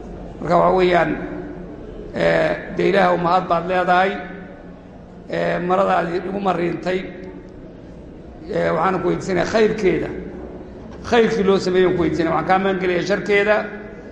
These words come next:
Sharkii lagu sameeyey, maa sunica lahu, sharkii loo sameeyeyna waan kaa magan galay. Mucaad ibnu Anas xadiisku warinaya baa isna jira.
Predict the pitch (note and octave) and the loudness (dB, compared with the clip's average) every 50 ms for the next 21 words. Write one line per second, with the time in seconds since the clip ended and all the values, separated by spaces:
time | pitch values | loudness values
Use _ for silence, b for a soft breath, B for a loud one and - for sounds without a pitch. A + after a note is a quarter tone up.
0 | - - - - - - G3+ G3+ F3 - G3+ F#3 F#3 F#3+ F#3+ - F#3 F3+ F3 E3+ | -16 -16 -16 -14 -6 -4 -2 -2 -2 -2 -2 0 0 0 0 0 2 2 2 4
1 | E3+ F3 F3 F3+ F3 E3+ - G3+ F#3+ F3+ E3+ E3+ F3+ F#3 F3 E3+ F3+ F#3 D#3 F#3 | 4 4 4 4 2 2 0 0 0 0 0 2 2 2 0 0 -2 -2 -4 -2
2 | F#3 F#3 E3+ D#3 F3 E3+ F3 F#3 F#3+ F#3+ E3+ D3 - - - - - - - - | -2 -2 -2 -2 0 2 2 4 4 2 2 0 -2 -6 -8 -10 -10 -10 -10 -6
3 | - E3+ D#3+ - F#3 F3+ E3+ E3+ D#3+ D#3 C#3+ C#3+ B2+ - - - - - - - | -4 -2 2 4 4 4 4 4 2 2 0 -2 -2 -4 -6 -8 -10 -12 -12 -12
4 | - - - - - - - - - - - - - - - - - D#3+ E3 F3 | -14 -14 -16 -16 -16 -16 -16 -16 -16 -16 -16 -16 -16 -16 -10 -6 -2 0 4 4
5 | G3 F#3+ F#3 F3 F3+ F3 F3+ F#3+ F#3+ G3 G3 E3+ - - F3 F#3+ F3+ D#3+ D3 F3+ | 4 6 4 4 4 4 4 4 4 4 4 2 2 0 -2 -2 -2 -2 0 0
6 | F3+ F3+ F3 F3+ F3+ F3 E3+ E3 - F3 F3+ E3+ F3 F#3 F3 F3 F3+ | 2 2 4 4 4 4 2 0 0 -2 -2 -2 0 0 2 2 2